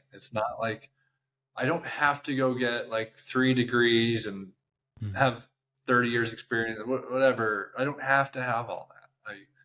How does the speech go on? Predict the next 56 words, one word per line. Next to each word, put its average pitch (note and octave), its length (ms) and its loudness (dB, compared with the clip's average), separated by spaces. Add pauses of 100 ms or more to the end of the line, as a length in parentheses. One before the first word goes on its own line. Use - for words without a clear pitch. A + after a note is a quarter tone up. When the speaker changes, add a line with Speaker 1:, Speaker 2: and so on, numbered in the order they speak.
(220)
Speaker 2:
Yeah. B2+ 120 -10 (400)
Speaker 1:
you G2+ 80 -12
know, F#2 180 -6 (160)
I A2 120 -4
can A#2 320 -10
learn C3+ 220 2
from B2+ 180 -2
them, G#2 220 0
and A#2+ 100 -8
I G2+ 80 -4
can, - 300 -20
Speaker 2:
Yeah. - 60 -10 (260)
Speaker 1:
um, G2+ 160 -10 (1160)
I G#2 120 -8
can G#2 180 -12
continue A2+ 460 -6
to G#2+ 60 -10
grow, A2+ 300 4
and G#2 80 0
it G#2 40 -6
might G#2+ 180 -4
take A2 180 -6
me G#2+ 60 -10
a G2 40 -6
little F#2+ 140 -2
while, F2+ 260 0
but F#2 260 -6 (100)
there's G2+ 260 -4
no A#2 140 2
reason A2 340 0
to G#2 80 2
think G#2+ 240 -4
that G2 260 0 (880)
I'm G#2 80 -14
not A#2 200 2
that A#2 140 0
kind A#2+ 160 0
of A2 60 -6
person B2 320 2
and G#2 80 -4
I G2+ 100 -2
can't A2+ 260 -6 (1120)
<laughs> - 380 -6
do B2 160 6
Speaker 2:
Mm. - 20 8
Speaker 1:
it. A2 120 6
I A2 100 -2
need G#2+ 160 -8
to G#2 80 -8
go G2+ 300 -2 (240)
have A2 140 -4
some G#2+ 180 -12
job G2+ 220 4
that G2+ 100 -2
I G2 80 2
hate G2 240 -8